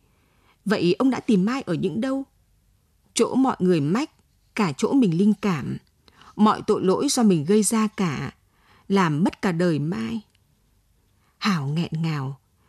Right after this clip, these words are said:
mình vẫn yêu Mai lắm. Bây giờ gặp lại, dù Mai có thân tàn ma dại thì mình cũng đưa Mai về bằng được. Nếu Mai đã lấy ai rồi thì mình cũng vơi bớt phần nào đau khổ.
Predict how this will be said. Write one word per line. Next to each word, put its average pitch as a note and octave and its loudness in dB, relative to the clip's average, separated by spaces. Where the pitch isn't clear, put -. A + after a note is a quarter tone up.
mình F#3+ 2
vẫn F#3 -2
yêu B3 2
Mai A3+ 0
lắm. A#3 -8
Bây A#3 4
giờ G3 2
gặp D#3+ -2
lại, E3 -2
dù G3 4
Mai G#3+ 4
có G#3+ -4
thân A3+ 2
tàn E3+ 0
ma G#3 2
dại F#3+ -4
thì G3 2
mình E3 2
cũng A3 -2
đưa B3 4
Mai A3 4
về F#3 2
bằng D#3 0
được. E3+ 2
Nếu G3+ 4
Mai A3+ 2
đã F#3 -2
lấy G3+ 4
ai A3+ 0
rồi E3+ 0
thì A#3 2
mình F#3 4
cũng - -2
vơi C4 2
bớt C#4 -2
phần F#3+ 0
nào D#3 -2
đau G#3+ 0
khổ. D3 -6